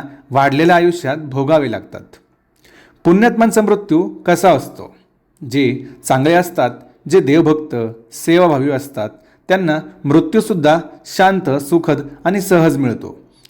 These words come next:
कोणताही आजार नाही, कोणताही अपघात नाही, फक्त एक रात्री झोपणं आणि सकाळी न जागणं. लोक म्हणतात, "किती भाग्यवान मृत्यू होता याचा." हेच असतं देवाच्या कृपेचं अंतिम रूप.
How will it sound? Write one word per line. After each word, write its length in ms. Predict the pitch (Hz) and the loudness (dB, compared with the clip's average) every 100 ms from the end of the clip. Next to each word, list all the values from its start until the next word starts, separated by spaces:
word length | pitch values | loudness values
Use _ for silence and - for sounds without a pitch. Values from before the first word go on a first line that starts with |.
| _ | _
कोणताही 440 | 170 202 190 214 220 | 0 0 2 4 4
आजार 300 | 147 147 147 | 2 0 0
नाही, 340 | 139 120 120 - - | -2 -6 -8 -16 -8
कोणताही 420 | 156 156 180 180 | -6 -2 2 2
अपघात 340 | 147 117 139 160 | 2 0 0 0
नाही, 260 | 151 123 123 - - _ - | -2 -4 -6 -10 -20 _ -2
फक्त 300 | 214 - 170 165 - - | -2 0 -2 -2 -8 -6
एक 200 | 151 165 | -2 0
रात्री 260 | 143 117 160 | 0 2 0
झोपणं 400 | 165 170 131 101 90 - _ _ | 2 0 0 -10 -12 -20 _ _
आणि 160 | - 131 | -6 -6
सकाळी 440 | 131 - 143 123 147 - | -2 0 2 0 -2 -8
न 180 | 160 180 | 0 2
जागणं. 360 | 156 110 101 92 - _ _ _ _ _ _ - | 2 0 -2 -12 -18 _ _ _ _ _ _ -2
लोक 240 | 123 123 | -2 2
म्हणतात, 340 | 165 170 135 135 - - _ - | 2 2 0 -2 -6 -20 _ -4
"किती 180 | 190 | 0
भाग्यवान 460 | 214 160 143 165 208 | 2 0 2 2 2
मृत्यू 360 | 180 170 - 160 | 0 -4 -2 -2
होता 180 | - | -2
याचा." 280 | 131 107 - - _ _ _ _ _ - | -6 -6 -12 -18 _ _ _ _ _ -2
हेच 220 | 214 233 | 0 4
असतं 380 | 226 226 156 156 - - | 2 2 -2 -2 -8 -14
देवाच्या 420 | 127 143 143 175 - | -2 0 2 0 2
कृपेचं 580 | 185 - 147 - 123 180 - | 2 2 -2 -4 -8 -8 -6
अंतिम 380 | 147 160 160 117 | -6 0 0 0
रूप. 240 | 92 - | -4 -12